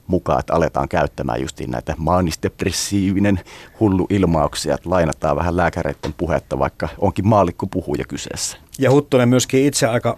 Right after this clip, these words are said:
Speaker 2: varhaisessa vaiheessa teoksessa toteaa, että kyläläiset tai muut pitävät minua vähän hulluna.
Speaker 1: Mm, kyllä, niin sanovat minua hulluksi,
Speaker 2: Kyllä.
Speaker 1: näin hän sanoo.
Speaker 2: Mitäs luulet syyksi,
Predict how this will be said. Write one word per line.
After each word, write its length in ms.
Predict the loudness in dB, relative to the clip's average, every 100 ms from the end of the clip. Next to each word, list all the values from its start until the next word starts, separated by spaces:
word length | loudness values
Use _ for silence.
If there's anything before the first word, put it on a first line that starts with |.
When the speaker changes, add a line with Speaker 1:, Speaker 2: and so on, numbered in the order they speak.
| 0
Speaker 2:
varhaisessa 440 | 2 2 2 0 2
vaiheessa 360 | 2 2 -4
teoksessa 520 | -4 -4 -4 -4 -6
toteaa, 480 | -6 -8 -6 -6 -6
että 240 | -6 -6 -8 -10 -20 -20 -20 -4
kyläläiset 720 | 2 2 2 -4 -8 -12 -4
tai 140 | 0 2
muut 280 | 0 -2 -6
pitävät 380 | -4 -4 -6 -8
minua 260 | -6 -6
vähän 280 | -4 -4 -4
hulluna. 500 | -6 -8 -10 -14 -14 -18 _ _
Speaker 1:
Mm, 340 | 4 6 4 0 -8 -8
kyllä, 320 | -2 0 0 -2
niin 140 | -4 -2
sanovat 480 | 0 2 0 -2 -2
minua 320 | 0 0 0
hulluksi, 540 | 0 -2 -4 -8 0
Speaker 2:
Kyllä. 160 | 2 2
Speaker 1:
näin 160 | 0
hän 100 | -2
sanoo. 320 | 0 -2 -4 -8 -14 -18 -8 -4
Speaker 2:
Mitäs 320 | 0 2 4
luulet 220 | 4 2 -2
syyksi, 520 | 0 6 6 4 0